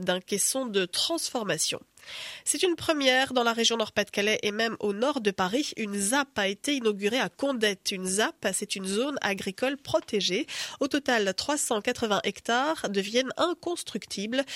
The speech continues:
Ces terres sont classées par arrêté préfectoral et ne peuvent changer de fonction sans autorisation préalable et l'avis de nombreuses commissions. L'objectif de ces zap est d'éviter la spéculation et la pression foncière sur des terres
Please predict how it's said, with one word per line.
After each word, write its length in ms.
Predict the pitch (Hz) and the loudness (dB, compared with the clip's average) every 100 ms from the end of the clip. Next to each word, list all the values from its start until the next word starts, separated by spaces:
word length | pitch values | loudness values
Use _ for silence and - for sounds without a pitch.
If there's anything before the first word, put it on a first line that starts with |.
| - | -10
Ces 180 | - 190 | -4 -4
terres 260 | - 220 - | 0 0 0
sont 160 | 196 | -2
classées 380 | 185 196 - 226 | -2 -4 -2 -4
par 160 | 190 180 | -2 -2
arrêté 280 | 185 190 220 | -4 -2 -4
préfectoral 680 | - 262 226 - 185 240 | -2 -4 -2 -2 0 2
et 60 | 285 | 2
ne 100 | 208 | 0
peuvent 260 | - 262 277 | 2 0 2
changer 300 | 220 214 254 | 0 0 0
de 80 | |
fonction 500 | 196 - 262 - 277 - - - | 0 -2 -2 0 0 -2 -10 -6
sans 300 | - 269 262 | 2 4 4
autorisation 560 | 240 214 196 180 311 | 0 0 2 0 0
préalable 680 | - 262 202 170 240 226 208 | -2 0 2 2 2 2 0
et 100 | 202 | 0
l'avis 320 | 190 170 214 240 | 0 -2 -4 -4
de 160 | 208 | -2
nombreuses 480 | 180 175 180 240 - | -2 -4 -2 -2 -2
commissions. 560 | - 285 196 - 226 370 - - - | -2 -2 0 2 0 0 -8 -8 2
L'objectif 500 | 240 254 - 262 202 | 2 2 0 -2 2
de 120 | 202 | 2
ces 180 | - 180 | 2 2
zap 280 | 185 175 214 | 2 2 0
est 60 | |
d'éviter 360 | 190 180 175 247 | -2 -4 -2 0
la 100 | 196 | 2
spéculation 800 | - 247 - 214 175 - 254 262 | 0 -4 -2 0 2 2 4 4
et 60 | |
la 120 | 175 | 2
pression 420 | - 226 208 311 339 | 0 -2 0 0 -2
foncière 600 | - 254 - 208 190 - | 0 0 2 2 2 0
sur 160 | 190 | -2
des 100 | 170 | -2
terres 340 | - 240 202 | 0 2 2